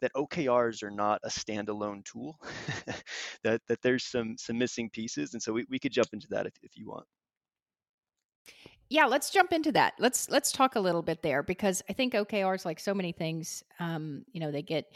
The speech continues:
Speaker 2: get some traction in product management, and, and it's not always, um, you know,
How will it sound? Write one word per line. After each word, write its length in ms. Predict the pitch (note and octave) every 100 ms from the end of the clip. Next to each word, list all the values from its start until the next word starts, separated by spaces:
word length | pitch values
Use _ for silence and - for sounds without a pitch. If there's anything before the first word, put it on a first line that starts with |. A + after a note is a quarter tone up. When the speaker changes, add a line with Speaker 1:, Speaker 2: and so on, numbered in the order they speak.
| - - -
Speaker 2:
get 140 | - F3
some 140 | -
traction 500 | - F#3 G3 - E3+
in 120 | E3
product 380 | - E3 E3 -
management, 600 | E3 D#3+ E3 D#3+ D#3+ D3+
and, 240 | E3 D#3 -
and 140 | D#3+
it's 160 | D3+ -
not 160 | F3+
always, 540 | F#3 E3+ D#3 D3+ - - D#3
um, 420 | D3+ D#3 D#3+ F#3 -
you 80 |
know, 220 | E3 D3